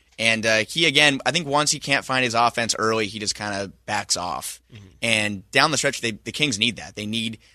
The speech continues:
Speaker 1: we've talked about how his, his kinda like, not, he's not LeBron James, but he has kinda like that six six, six seven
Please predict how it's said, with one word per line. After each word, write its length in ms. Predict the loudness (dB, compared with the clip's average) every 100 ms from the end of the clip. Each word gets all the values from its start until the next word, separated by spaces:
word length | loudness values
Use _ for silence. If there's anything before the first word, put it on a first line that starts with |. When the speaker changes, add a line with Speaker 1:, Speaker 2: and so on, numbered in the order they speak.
| _
Speaker 1:
we've 120 | -2
talked 200 | 2 2
about 140 | 2 2
how 160 | 2 0
his, 440 | -2 0 2 0 -2 _ _ _ _ _
his 300 | -4 0 0
kinda 200 | 0 2
like, 260 | 4 4 0 0
not, 260 | 2 2
he's 140 | 0 0
not 100 | 0
LeBron 320 | 2 4 4
James, 340 | 2 -2 -2
but 120 | -4 -2
he 140 | 2
has 200 | 2 2
kinda 140 | 2 2
like 140 | 2
that 160 | 2 2
six 360 | 2 2 2 2
six, 360 | 2 2 0
six 180 | 0 2
seven 440 | 4 4 2 -2